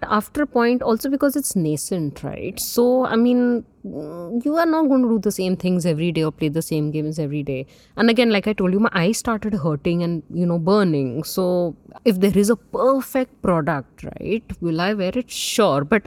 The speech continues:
also I want to, like, go outside and step into the real world. And this is not something I would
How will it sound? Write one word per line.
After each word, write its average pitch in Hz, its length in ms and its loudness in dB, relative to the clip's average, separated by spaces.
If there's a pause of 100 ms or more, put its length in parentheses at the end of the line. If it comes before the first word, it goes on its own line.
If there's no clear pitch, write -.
(160)
also 220 360 4
I 247 100 4
want 202 240 2
to, 226 60 2
like, 208 200 2
go 170 180 2
outside 170 360 0
and 180 120 0
step - 240 -2
into 180 180 0
the 175 200 -2
real 156 240 -2
world. 165 320 0
And 214 160 2
this 202 160 0
is 233 80 0
not 214 220 0
something 170 400 0
I 170 80 2
would 165 160 -2